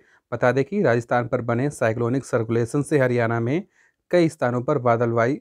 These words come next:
छाई है और इसके साथ ही कुछ एक स्थानों पर बारिश भी हुई है। एक ओर जहां राजस्थान पर साइक्लोनिक सर्कुलेशन बना हुआ है और दूसरी ओर दक्षिण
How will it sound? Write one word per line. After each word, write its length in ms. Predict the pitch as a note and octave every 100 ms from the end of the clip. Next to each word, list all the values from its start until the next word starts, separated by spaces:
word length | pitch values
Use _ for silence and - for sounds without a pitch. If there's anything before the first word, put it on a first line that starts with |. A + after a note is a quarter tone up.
| _ -
छाई 280 | - B2+
है 140 | C3 F#3 B3+ _ _ _
और 60 | C3
इसके 200 | - F#3+
साथ 280 | F3+ D#3+ F3+
ही 40 |
कुछ 260 | - D#3+ D3+
एक 140 | C#3
स्थानों 320 | C3 - B2 B2+
पर 140 | C3
बारिश 300 | A#2+ A2+ A#2
भी 160 | A#2 B2+
हुई 160 | C3
है। 180 | C#3 E3+ - _ _ C#3+
एक 160 | C#3
ओर 120 | D3+
जहां 180 | C3+ B2+
राजस्थान 420 | B2 B2 - B2+ B2
पर 120 | B2+
साइक्लोनिक 520 | - A#2 A#2+ C#3 C3+
सर्कुलेशन 540 | - A#2+ B2 A#2 B2
बना 180 | A2 A2
हुआ 220 | A#2+ C3
है 140 | B2+ C#3+
और 160 | - A#2
दूसरी 400 | D3 D#3 A3 F3
ओर 180 | A#2+ A#2
दक्षिण 420 | C3+ - D3+